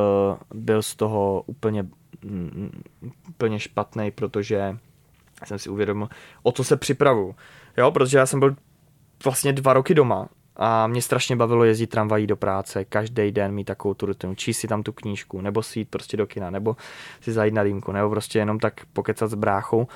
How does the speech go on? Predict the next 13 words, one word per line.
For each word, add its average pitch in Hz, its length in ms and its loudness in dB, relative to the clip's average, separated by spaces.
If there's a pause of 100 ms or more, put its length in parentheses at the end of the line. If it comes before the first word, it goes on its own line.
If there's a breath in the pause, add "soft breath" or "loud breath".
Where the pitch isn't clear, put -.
(240 loud breath)
Já 87 80 -8
jsem 110 160 -2
si 104 120 -2
uvědomil, 117 280 4
že 123 100 2
vlastně 117 260 -2
se 120 100 0
o 117 60 4
to 120 160 2
připravuju 120 520 2
na 117 180 2
půl 131 440 4
roku. - 400 2